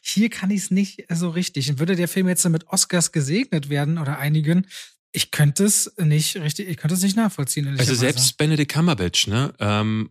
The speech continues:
Speaker 2: also gerade wird ja Will Smith als der große Favorit gehandelt, aber Benedict Cumberbatch, äh, Cumberbatch ist wirklich nur einer danach.
Speaker 1: Andrew Garfield ist für mich für Tick, Tick, Boom schon alleine besser. Ich hab noch nicht jetzt mir die
Speaker 2: Ja.
Speaker 1: Performances angeguckt, aber,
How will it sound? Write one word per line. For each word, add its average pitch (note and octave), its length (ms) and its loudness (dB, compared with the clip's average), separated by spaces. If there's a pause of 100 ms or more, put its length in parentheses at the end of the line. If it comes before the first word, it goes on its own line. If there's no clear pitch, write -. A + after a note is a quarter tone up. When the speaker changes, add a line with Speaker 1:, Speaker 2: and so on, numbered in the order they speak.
Speaker 2:
also A2 220 -4
gerade A#2+ 280 0
wird B2 140 -2
ja G#2+ 140 -2
Will A2 180 0
Smith - 340 -2
als - 380 -4
der B2+ 240 2
große B2 320 -4
Favorit A2+ 460 -4
gehandelt, C#3 500 -4
aber G#2 140 -6
Benedict A#2 340 -2
Cumberbatch, A2+ 400 -4
äh, - 160 -8
Cumberbatch A2+ 460 -6
ist - 120 -4
wirklich A2 280 -6
nur G#2 200 -4
einer A2 540 0
danach. F2+ 540 -2
Speaker 1:
Andrew D#3 200 4
Garfield D3+ 380 0
ist E3+ 120 0
für D#3 80 2
mich D3+ 160 2
für D3+ 100 -2
Tick, D#3 180 -4
Tick, D3+ 220 0
Boom F#3 180 6
schon C#3 240 0
alleine B2+ 380 0
besser. B2+ 340 2
Ich A#2 80 0
hab C3+ 140 -2
noch C#3+ 60 4
nicht B2+ 100 2
jetzt - 160 -2
mir D3+ 80 4
die C#3+ 80 4
Speaker 2:
Ja. C3+ 40 -2
Speaker 1:
Performances D3 540 4
angeguckt, E3 560 2
aber, C#3 240 2